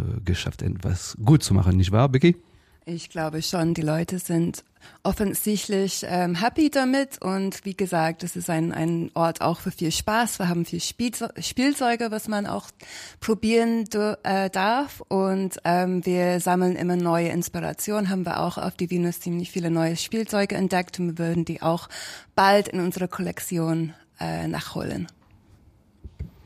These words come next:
Speaker 1: Das Gute auch in Venus, wir hatten gesehen, es war mehr und mehr Sextoys für Männer, äh? Das war auch eine gute Überraschung, weil es sind nicht immer so viele, aber ein paar mehr würden wir noch hier sammeln, äh?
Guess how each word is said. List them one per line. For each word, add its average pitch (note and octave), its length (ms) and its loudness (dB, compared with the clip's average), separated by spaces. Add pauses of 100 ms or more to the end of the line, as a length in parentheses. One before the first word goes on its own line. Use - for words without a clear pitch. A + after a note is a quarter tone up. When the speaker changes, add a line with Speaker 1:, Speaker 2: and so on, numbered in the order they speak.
(380)
Speaker 1:
Das F#2+ 220 6
Gute - 260 6
auch G#2 300 8
in G2 340 6
Venus, C3 280 8
wir G#2 80 6
hatten G2 240 6
gesehen, A2+ 280 6
es F#2 120 6
war G2+ 100 6
mehr C#3 220 8
und A#2 220 10
mehr B2 340 8
Sextoys - 560 2
für G#2 280 6
Männer, A2+ 920 8
äh? - 40 -20 (420)
Das G#2 140 4
war A2+ 160 6
auch D3 120 4
eine A2+ 180 4
gute A#2+ 240 4
Überraschung, G2+ 720 2
weil F#2+ 280 -2
es F2+ 260 -4 (120)
sind G2+ 500 -4
nicht C3 340 6
immer C#3 320 6
so G2 160 2
viele, A3+ 520 0 (460)
aber G2 280 2
ein F#2 180 2
paar G#2 260 4
mehr G2 300 4
würden F#2 320 0
wir F#2+ 120 0
noch F2+ 360 -2
hier F#2+ 220 0
sammeln, G2 600 6
äh? G2+ 320 2